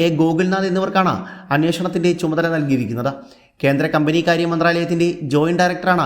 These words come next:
ഇതുമായി ബന്ധപ്പെട്ട് ഉത്തരവ് പുറത്തിറക്കിയത്. അതേസമയം,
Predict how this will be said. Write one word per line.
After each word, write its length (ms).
ഇതുമായി 260
ബന്ധപ്പെട്ട് 460
ഉത്തരവ് 420
പുറത്തിറക്കിയത്. 580
അതേസമയം, 480